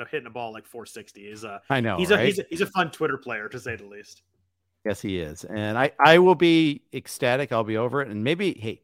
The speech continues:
Speaker 2: prove me wrong tomorrow, and that's fine. I'll, I'll bid on him. Uh, you know, I picked him up in Yahoo Friends and Family a week ago. So,
Speaker 1: I saw.
Speaker 2: you know, I'm,
Speaker 1: I noticed.
Speaker 2: I'm, yeah,
Speaker 1: I,
Speaker 2: uh,
Speaker 1: I
Speaker 2: I
Speaker 1: went,
Speaker 2: did
Speaker 1: I
Speaker 2: a
Speaker 1: went, I
Speaker 2: couple
Speaker 1: went to
Speaker 2: stacks
Speaker 1: look,
Speaker 2: week.
Speaker 1: and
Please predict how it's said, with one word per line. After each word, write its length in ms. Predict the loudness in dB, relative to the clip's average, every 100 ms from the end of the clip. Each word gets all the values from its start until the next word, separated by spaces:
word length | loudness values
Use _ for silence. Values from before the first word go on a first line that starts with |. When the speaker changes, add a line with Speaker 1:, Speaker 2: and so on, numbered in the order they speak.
| -6
Speaker 2:
prove 180 | -6 -2
me 120 | 2
wrong 260 | 4 2 0
tomorrow, 440 | 0 0 0 -4 -4
and 100 | -4
that's 140 | -4
fine. 380 | -4 -2 -2 -2
I'll, 180 | -2 0
I'll 80 | -2
bid 180 | -2 -4
on 160 | -6
him. 260 | -8 -18 -20 _ _ _ _ -4
Uh, 420 | -2 0 -2 -4
you 80 | -2
know, 80 | -2
I 40 |
picked 240 | 0 -2 4
him 80 |
up 140 | 2 2
in 60 |
Yahoo 240 | 0 0 -2
Friends 240 | -4 -4
and 100 | -6
Family 300 | -6 -4 -4
a 80 | -4
week 220 | -4 -6
ago. 280 | -10 -12 -14
So, 360 | -6 -4 0 0
Speaker 1:
I 60 | -2
saw. 180 | 0
Speaker 2:
you 80 | 0
know, 80 | 0
I'm, 220 | 0 0
Speaker 1:
I 20 |
noticed. 380 | 2 0 0 -8 _
Speaker 2:
I'm, 100 | -20 -20 _ _ _ -4
yeah, 240 | 0 0 0 -4
Speaker 1:
I, 80 | 2
Speaker 2:
uh, 40 | 4
Speaker 1:
I 160 | 6
Speaker 2:
I 40 | 6
Speaker 1:
went, 180 | 6
Speaker 2:
did 60 | 6
Speaker 1:
I 20 | 8
Speaker 2:
a 40 |
Speaker 1:
went, 120 | 6
I 40 | 8
Speaker 2:
couple 140 | 6
Speaker 1:
went 140 | 4 2
to 40 |
Speaker 2:
stacks 80 | 0
Speaker 1:
look, 80 | 0
Speaker 2:
week. 80 | -2
Speaker 1:
and 180 | -8